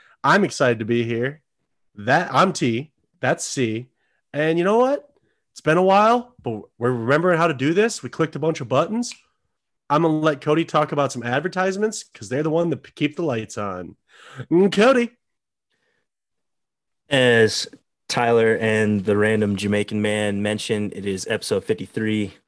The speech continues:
Speaker 2: and episode fifty-three is brought to you by our good friends at Waterfront Docking, as well as Waterfront Industries. Um, season's pretty much come to a close. I imagine most of you probably already have your docks and your boat lifts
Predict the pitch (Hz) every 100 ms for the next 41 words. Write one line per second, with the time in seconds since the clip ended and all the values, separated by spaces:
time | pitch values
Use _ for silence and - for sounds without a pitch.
0 | _ - 98 95 90 104 101 - 98 90
1 | 101 95 - 104 98 98 95 90 87 -
2 | 120 127 - 98 92 98 95 95 90 85
3 | 101 - 104 98 101 - 95 85 104 107
4 | - 110 101 104 107 123 123 - _ _
5 | - - _ - 120 113 131 110 110 107
6 | - 113 110 - 110 90 110 120 - 135
7 | 147 - - _ _ _ - 110 110 110
8 | 107 104 - _ _ _ _ _ _ -
9 | - 160 151 139 - 143 127 - 139 135
10 | 123 110 - 135 135 135 123 - - -
11 | 104 101 104 104 104 104 104 - 98 101
12 | - 98 98 98 98 95 101 95 92 104
13 | 101 - 98 95 101 98 98